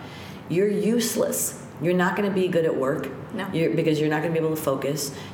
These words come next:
Speaker 1: You're not gonna be good in your relationships 'cause you're not gonna hear the right things
Speaker 2: Right.
Speaker 1: that are s-, gonna prompt you to be a good relationship person, whether it's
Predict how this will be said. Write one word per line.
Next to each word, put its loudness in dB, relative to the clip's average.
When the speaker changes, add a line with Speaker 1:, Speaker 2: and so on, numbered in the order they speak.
Speaker 1:
You're 2
not 2
gonna 0
be 2
good 2
in 2
your 2
relationships 2
'cause -2
you're 2
not 0
gonna -2
hear 2
the 0
right 0
things -2
Speaker 2:
Right. -2
Speaker 1:
that 4
are 4
s-, -2
gonna 0
prompt 0
you 2
to -2
be 0
a 0
good 2
relationship 0
person, -2
whether 0
it's -2